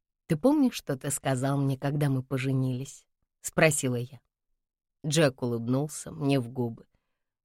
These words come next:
"Помню. Мы стояли в этом саду, и я сказал тебе, что намерен жить здесь с тобой вечно. А может быть,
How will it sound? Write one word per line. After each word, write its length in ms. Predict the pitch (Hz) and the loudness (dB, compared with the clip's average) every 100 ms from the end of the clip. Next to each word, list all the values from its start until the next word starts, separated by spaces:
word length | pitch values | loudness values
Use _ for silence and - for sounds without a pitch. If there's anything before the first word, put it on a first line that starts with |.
| _ | _
"Помню. 420 | - 147 123 113 - _ _ _ _ _ - | -2 0 0 -6 -20 _ _ _ _ _ -2
Мы 200 | 151 143 | 0 0
стояли 480 | - 120 117 117 117 | -2 -4 -4 -4 -4
в 100 | 120 | -4
этом 260 | 123 127 | -4 -6
саду, 520 | - - 113 120 185 - _ _ _ _ _ _ | -4 -4 -6 -4 -6 -8 _ _ _ _ _ _
и 80 | 151 | 2
я 140 | 147 117 | 2 0
сказал 480 | - 117 120 127 | -4 -4 -2 -6
тебе, 260 | 131 120 120 | -6 -6 -6
что 220 | - 135 | -4 0
намерен 460 | 135 131 127 120 120 | 2 2 0 -2 -6
жить 340 | 131 135 135 | -2 -2 -2
здесь 360 | 156 180 123 - | -10 -8 -8 -8
с 60 | |
тобой 380 | - 120 113 120 | -8 -6 -4 -6
вечно. 640 | 117 123 127 - - - _ _ _ _ _ _ _ - | -6 -8 -10 -14 -18 -20 _ _ _ _ _ _ _ 2
А 120 | 156 | 4
может 400 | 123 135 139 139 | 4 0 -2 -8
быть, 300 | - - | -10 -20